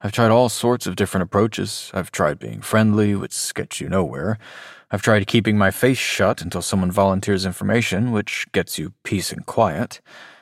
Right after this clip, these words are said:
I've read books about agriculture, so I can talk intelligently about the state of the crops, milk yields, prices at market, and the weather. When I do that, of course, I end up talking to myself. Actually, I have no problem talking to myself.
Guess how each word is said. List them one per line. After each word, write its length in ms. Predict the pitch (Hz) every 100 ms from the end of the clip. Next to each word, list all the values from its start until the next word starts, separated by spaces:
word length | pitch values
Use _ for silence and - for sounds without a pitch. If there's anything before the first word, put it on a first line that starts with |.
| _ _ -
I've 180 | 107
read 260 | 123 110 104
books 300 | 123 - -
about 240 | 110 107
agriculture, 680 | 104 101 101 - 104 - 120
so 220 | - 110
I 60 | 123
can 180 | 147 143
talk 240 | 143 127
intelligently 680 | 113 127 156 123 101 92 90
about 280 | - 82 -
the 80 |
state 320 | - - 87 87
of 100 | -
the 80 |
crops, 640 | - - 104 104 - - -
milk 400 | 90 104 107 101
yields, 400 | 107 107 - -
prices 480 | - 92 95 101
at 100 | 104
market, 480 | 98 107 107 107 104
and 140 | 87 -
the 80 |
weather. 400 | 92 101 101 98 - _ _ _ _ _ _ -
When 160 | 120
I 80 | 120
do 160 | 117 120
that, 280 | 117 110
of 140 | 123 107
course, 480 | - 98 98 - -
I 160 | 95 95
end 120 | 90
up 140 | 85
talking 380 | - 85 71 -
to 60 | 85
myself. 540 | 90 85 - - - _ - - _ _ _ _ -
Actually, 480 | 123 - 139 123 - - -
I 60 | 131
have 120 | 196
no 100 | 147
problem 540 | - 113 110 98 104 - _ -
talking 380 | 98 - -
to 80 | -
myself. 560 | 62 - - 92 -